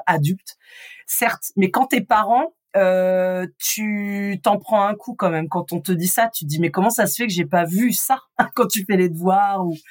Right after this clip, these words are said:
tu vois ? Et donc, en fait, voilà, comme on dit, euh, il y a, est-ce que c'est un hasard ou pas ? Mais en tout cas, ça tombait très bien parce que, euh, j'ai pu aussi, euh, j'avais pas mal de rendez-vous, hein, forcément de choses à faire avec, euh, avec mon, mon petit Milo. Et du coup, euh,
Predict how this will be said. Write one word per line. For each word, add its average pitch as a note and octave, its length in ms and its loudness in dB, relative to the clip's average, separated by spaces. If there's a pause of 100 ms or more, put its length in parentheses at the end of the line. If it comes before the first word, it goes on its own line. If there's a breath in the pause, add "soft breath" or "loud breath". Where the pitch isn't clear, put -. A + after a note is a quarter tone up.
(260 loud breath)
tu - 120 -6
vois ? G3+ 200 2 (760 soft breath)
Et G3+ 120 4
donc, C4+ 240 0
en A3 100 2
fait, C#4+ 280 -2 (280)
voilà, G#3 340 0 (220)
comme G#3+ 260 2
on A3 60 0
dit, B3+ 260 2
euh, F3+ 460 0
il E3+ 80 -2
y F#3 80 0
a, E3+ 200 0 (480)
est-ce F#3+ 120 0
que C4 100 0
c'est B3 140 0
un A3+ 80 2
hasard G3 380 2
ou F#3 60 -4
pas ? A#3 140 2
Mais G#3+ 80 -2
en F#3 80 -2
tout - 120 -14
cas, A3 100 0
ça F3+ 180 -2
tombait E3+ 320 -2
très G3+ 260 0
bien G#3+ 260 2
parce E3 200 -2
que, - 120 -4
euh, F3 240 2
j'ai D3+ 180 -2
pu - 180 -8
aussi, G3 480 0
euh, D3+ 40 2 (320 loud breath)
j'avais E3 260 0
pas E3+ 160 2
mal F#3 200 2
de E3+ 80 0
rendez-vous, E3 540 0
hein, E3 80 2
forcément F3 480 -2
de F3+ 60 0
choses F#3 260 -2
à D#3+ 100 0
faire F#3+ 240 -2
avec, D#3 380 -2
euh, C#3+ 100 -2 (400 soft breath)
avec E3 360 0
mon, D#3 260 0
mon D#3 180 0
petit - 200 -2
Milo. F3+ 440 0
Et F3 100 0
du D3 160 -2
coup, G3+ 300 -4
euh, D3+ 500 0